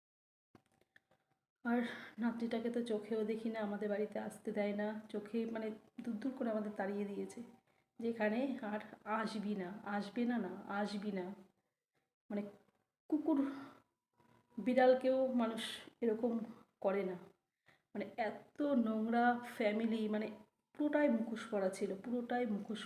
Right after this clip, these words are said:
পরা। যে মেয়ে থাকতে একটুখানিও আমরা টের পাইনি, মেয়ে নিজেও কিছু বুঝতে পারিনি। হয়তো যদি বুঝতে পারতো, তাহলে হয়তো আজকে আমার মেয়েটা বেঁচে থাকতো, তাহলে হয়তো আর আমার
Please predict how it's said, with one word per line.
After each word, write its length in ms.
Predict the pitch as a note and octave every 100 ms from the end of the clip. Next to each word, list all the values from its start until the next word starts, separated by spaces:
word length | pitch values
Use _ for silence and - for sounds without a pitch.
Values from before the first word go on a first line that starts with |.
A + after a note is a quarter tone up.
| -
পরা। 200 | F#3 F#3 - _ _ _ _ _ _ _ -
যে 180 | G3+ G#3 G#3
মেয়ে 160 | A3 B3+
থাকতে 360 | B3 A#3+ - C#4
একটুখানিও 920 | C4+ - - D4+ D4 - A#3 A3+ A#3+
আমরা 200 | A#3+ A#3+ B3
টের 180 | G#3+ G3+ G3+
পাইনি, 300 | A3 A3 B3 C4+ - -
মেয়ে 180 | G#3 A3 A3+
নিজেও 280 | G#3+ G3+ A#3
কিছু 220 | A#3 A#3
বুঝতে 320 | G#3+ G#3+ G3 A#3
পারিনি। 320 | A#3 A#3+ A#3+ C#4+ - - - - _ _ -
হয়তো 240 | A#3 B3
যদি 200 | B3 B3
বুঝতে 380 | A3 A#3+ A3+ B3+
পারতো, 420 | B3 A#3+ - C#4 C#4 - - - _ _ _ _ _ _ -
তাহলে 260 | A3+ B3 A#3+
হয়তো 220 | C4+ C#4
আজকে 260 | B3+ - B3
আমার 160 | C#4 B3+
মেয়েটা 220 | A#3 B3+
বেঁচে 280 | A#3+ B3 A#3+
থাকতো, 380 | A#3 - - A#3 A3 - - _ _ _ _ - _ - _
তাহলে 320 | - - C4+ C4
হয়তো 280 | B3+ B3+ C#4
আর 140 | D4 - - - - _ _ _ - - - _ -
আমার 180 | C#4